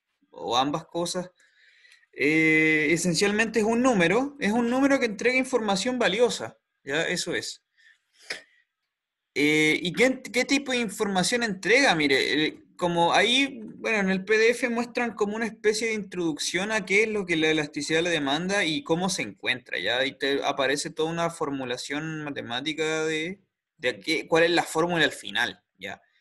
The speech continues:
Que aparece después al final de la página uno, definición uno. Ahí está, pum. Esa es la defin-, la definición matemática de la elasticidad de la demanda. Pero ¿cuál es la idea?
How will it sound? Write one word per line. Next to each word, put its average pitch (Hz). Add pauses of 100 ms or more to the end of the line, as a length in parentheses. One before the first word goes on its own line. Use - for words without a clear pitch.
(200)
Que -
aparece 131
después 135
al -
final 139
de 160
la 156
página 160
uno, 170
definición 151
uno. 107
Ahí 123
está, 113
pum. -
Esa 123
es 127
la 131
defin-, 117
la 135
definición 147 (260)
matemática 175
de 220
la 208
elasticidad 175
de 147
la 151
demanda. 95 (680)
Pero 165
¿cuál 220
es 277
la 262
idea? 151